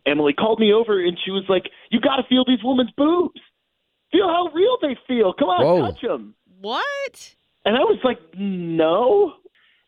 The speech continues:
Speaker 1: And then her husband was like, "Hey, boy, come on and touch these milk shooters."
Speaker 3: What?
Speaker 2: These what?
Speaker 1: I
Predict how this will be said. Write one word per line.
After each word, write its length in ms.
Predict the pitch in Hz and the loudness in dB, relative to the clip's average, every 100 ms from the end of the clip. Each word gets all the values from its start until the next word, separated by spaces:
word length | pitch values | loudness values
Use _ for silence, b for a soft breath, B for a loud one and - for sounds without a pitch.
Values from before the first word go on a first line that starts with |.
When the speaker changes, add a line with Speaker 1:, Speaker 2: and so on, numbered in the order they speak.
| _ - | _ -2
Speaker 1:
And 200 | 233 240 | 0 2
then 240 | 269 247 - _ _ | 0 -2 -12 _ _
her 640 | - - 262 269 262 247 - _ _ | -10 -2 0 2 0 -2 -6 _ _
husband 920 | - - 302 453 _ 175 147 185 214 b b - | -8 -2 0 0 _ -2 -2 -6 -16 b b -6
was 120 | 185 | -4
like, 300 | 180 175 160 - _ _ _ - | 0 0 0 -6 _ _ _ -2
"Hey, 260 | 175 175 | 0 0
boy, 500 | 165 170 180 180 180 - _ _ | 0 0 2 2 0 -6 _ _
come 200 | - 202 | -6 -4
on 260 | 196 196 190 | -2 -2 -2
and 140 | 170 - | -6 -6
touch 240 | 202 190 185 - | -2 -2 -4 -14
these 340 | 190 196 190 180 151 - | -8 -4 -4 -6 -10 -16
milk 340 | 170 196 208 - - | -4 0 0 -2 0
shooters." 460 | 196 180 151 117 - - 226 | 2 4 2 -4 -12 -18 -12
Speaker 3:
What? 880 | 277 330 381 453 679 659 - - - | -6 -2 0 0 -2 -4 -12 -14 -6
Speaker 2:
These 260 | - 156 139 | 2 2 2
what? 440 | 131 151 190 254 - | 0 2 2 -2 -6
Speaker 1:
I 140 | 180 | -4